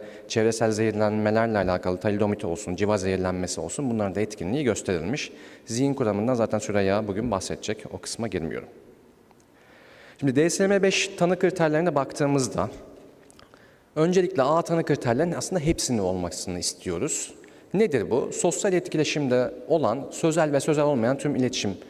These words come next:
e, tekniklerinde aslında yaşanan bir s-, belirgin yetersizlik var. Sosyal karşılıklılık söz konusu değil. Ayrıca yaşıtlarına uygun bir arkadaş ilişkisi geliştiremeyebiliyorlar. B tanı kriterlerinden ise iki tanesi bizim için yeterli.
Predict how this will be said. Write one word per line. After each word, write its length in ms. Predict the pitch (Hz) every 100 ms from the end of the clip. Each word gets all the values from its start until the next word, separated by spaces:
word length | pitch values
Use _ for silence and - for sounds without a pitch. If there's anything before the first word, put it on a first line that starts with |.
| - - -
e, 260 | 101 101 101
tekniklerinde 520 | 135 117 - 95 131
aslında 200 | 123 123
yaşanan 360 | 110 104 135 113
bir 80 |
s-, 280 | - - 110
belirgin 280 | 113 101 131
yetersizlik 680 | 113 110 98 - 90 101 123
var. 240 | 127 - - - - -
Sosyal 420 | - 160 156 175 165
karşılıklılık 680 | 143 123 - 101 - 90 -
söz 280 | - 92 85
konusu 340 | 98 85 90 92
değil. 240 | 131 143 - - -
Ayrıca 400 | - 196 180 127
yaşıtlarına 640 | 151 147 - - 175 170 180
uygun 280 | 135 127 151
bir 80 | 156
arkadaş 400 | 139 143 147 131
ilişkisi 320 | 113 - 180
geliştiremeyebiliyorlar. 1080 | 147 107 - 104 135 175 98 80 57 - - - - - - - - -
B 320 | 113 123 208 220
tanı 260 | 185 170
kriterlerinden 720 | 170 151 160 151 156 170 190
ise 240 | 127 - 82
iki 140 | 180
tanesi 420 | - 120 104 107
bizim 200 | 95 95
için 180 | 87 90
yeterli. 600 | 101 127 160 151 147 156